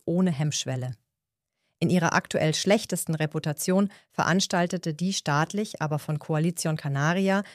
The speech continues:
kontrollierte öffentliche Einrichtung am vergangenen Freitag am Sana Pucay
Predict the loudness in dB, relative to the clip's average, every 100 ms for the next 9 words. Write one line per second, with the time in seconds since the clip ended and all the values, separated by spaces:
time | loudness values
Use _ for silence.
0 | _ 2 2 2 4 4 2 2 0 0
1 | -2 -4 -4 0 0 0 -2 -2 -2 -2
2 | -2 0 2 2 0 -2 0 0 0 -2
3 | -4 0 0 0 -2 -10 -4 0 0